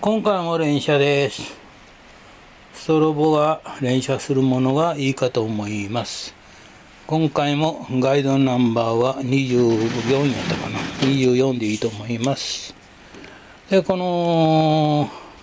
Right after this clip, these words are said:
スポットコーンや-、してますので、ちょうどグ-、グラスのところに、えー、ストロボが光るようにセッティングしておきます。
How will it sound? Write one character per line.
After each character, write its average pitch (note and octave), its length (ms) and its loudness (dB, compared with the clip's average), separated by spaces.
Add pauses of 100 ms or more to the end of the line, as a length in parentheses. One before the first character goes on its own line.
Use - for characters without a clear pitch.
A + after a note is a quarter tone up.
(1000)
ス - 120 -18
ポ E3 140 2
ッ - 20 4
ト F#3 160 -2
コ F#3+ 160 -2
ー - 20 -2
ン D#3 80 0
や-、 C3 160 2 (140)
し - 140 -8
て - 80 0
ま D#3 180 0
す C#3+ 80 -4
の A#2+ 160 -2
で、 C3+ 240 2 (1120)
ち - 100 -2
ょ G3+ 140 4
う - 20 0
ど F#3 140 2
グ-、 D3 160 -4 (140)
グ D3 120 4
ラ G#3 160 4
ス - 100 -4
の F3 140 0
と C#3 120 0
こ C#3 120 0
ろ C3+ 120 0
に、 C#3 260 0 (1700)
え C#3+ 160 2
ー、 - 40 -4
ス - 100 -8
ト E3 80 2
ロ D3+ 100 4
ボ D3 100 0
が C3+ 120 0
光 D#3+ 320 -2
る D3+ 40 0
よ C#3 140 2
う C3 60 2
に C#3 120 2
セ C#3 160 -2
ッ C3 60 -4
テ - 160 -2
ィ C#3 60 2
ン C#3 60 2
グ C3 80 0
し - 60 -12
て - 80 -2
お B2 40 0
き A#2+ 80 -2
ま B2+ 420 2
す。 - 140 -16